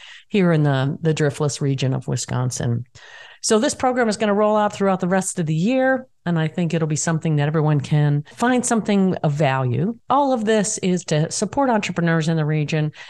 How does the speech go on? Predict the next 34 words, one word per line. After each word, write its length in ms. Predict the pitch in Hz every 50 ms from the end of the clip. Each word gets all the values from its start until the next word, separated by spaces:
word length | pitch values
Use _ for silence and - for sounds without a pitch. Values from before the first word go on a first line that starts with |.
| - -
and 100 | 269 262
also 320 | - - 320 330 - -
to 140 | 254 - 240
make 260 | 220 214 220 214 214
you 140 | 220 214 202
aware 480 | 196 196 190 190 208 214 208 208 208 185
that 160 | 190 180 180
the 60 | 196
Platteville 440 | 170 - 202 208 233 233 - 233 202
Business 340 | 175 170 160 165 143 - -
Incubator, 580 | 180 180 160 - 139 135 135 139 147 175 180
which 260 | 170 165 156 - - 165
is 280 | 147 143 139 143 - - - - - - - -
located 360 | - 302 - - 269 247 233 214
in 120 | 208 196
the 100 | 185 185
industry 480 | 185 190 185 185 - - - 202 196 196
park 480 | 196 - - 208 214 220 247 277 - - _ -
up 340 | - 180 180 180 180 - - - -
by, 600 | - 190 175 175 180 175 170 170 170 170 165 165
uh, 240 | - 165 160 165 165
Wisconsin 520 | 170 165 - - 180 175 160 - 180 170
Bank 240 | 160 165 160 156 160
and 120 | 170 160
Trust, 680 | - - 247 254 254 254 247 - - - - - - -
behind 380 | - 160 143 170 165 151 151 151
the, 360 | 143 139 139 135 135 135 139 _ _ _ _ _ _ _ -
the 80 | - 165
U-Haul 400 | 185 214 208 185 196 185 175 - - -
office 280 | - 190 185 - 185 -
buildings 580 | - 208 196 190 185 190 190 190 185 185 - _ -
and 160 | 165 170 160
storage 420 | - - 185 180 175 170 170 -
units, 440 | - 170 175 170 170 165 - - -